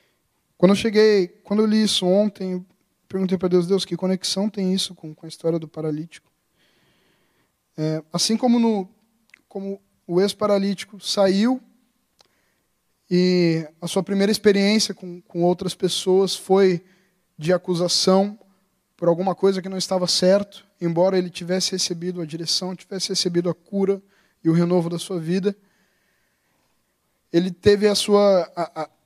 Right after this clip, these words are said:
os seus atos julgados por aqueles, por aqueles fariseus. E aqui, quando cheguei nesse, nessa história do, do Gadareno,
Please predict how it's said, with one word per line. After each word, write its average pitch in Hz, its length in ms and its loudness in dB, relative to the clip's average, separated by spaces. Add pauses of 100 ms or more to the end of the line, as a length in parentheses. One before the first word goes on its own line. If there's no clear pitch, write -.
(1200)
os - 140 -6
seus 185 240 2
atos 196 320 -2
julgados 185 640 0
por 175 160 -10
aqueles, 170 640 -6 (1600)
por 170 160 2
aqueles 165 580 -2 (320)
fariseus. 160 880 0 (1400)
E 208 120 2
aqui, 220 640 0 (640)
quando 190 180 -10
cheguei 190 380 0
nesse, 175 360 -4 (680)
nessa 170 180 -2
história 180 400 2
do, 165 80 -12 (100)
do 160 120 -10
Gadareno, 175 560 -2